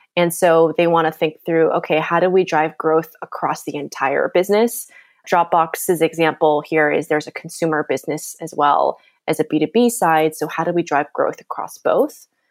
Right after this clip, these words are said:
And then it gets really fun once you start also thinking about sales and you start to also think about,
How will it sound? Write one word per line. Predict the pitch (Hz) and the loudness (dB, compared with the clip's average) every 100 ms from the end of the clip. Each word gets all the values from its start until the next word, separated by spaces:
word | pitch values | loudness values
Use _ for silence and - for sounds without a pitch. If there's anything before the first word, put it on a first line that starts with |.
| _ - | _ -2
And | 196 190 | 2 4
then | 185 | 4
it | 180 | 2
gets | - - | -4 2
really | 220 202 | 4 4
fun | 180 175 160 156 | 2 0 0 0
once | 151 151 - | -2 -2 -2
you | 160 165 | -2 -2
start | - 151 - | 0 -2 2
also | - 170 - 156 | 0 0 2 0
thinking | - 147 139 | 0 -8 -6
about | - 110 - | -2 -2 0
sales | 170 165 143 117 - - 170 | 0 2 2 0 -6 -12 -6
and | 156 | -4
you | 151 | -4
start | - 143 143 | -4 -4 -4
to | - | -4
also | 143 131 - - | -2 -4 -4 -8
think | - - | -8 -8
about, | - - 104 110 | -2 2 2 2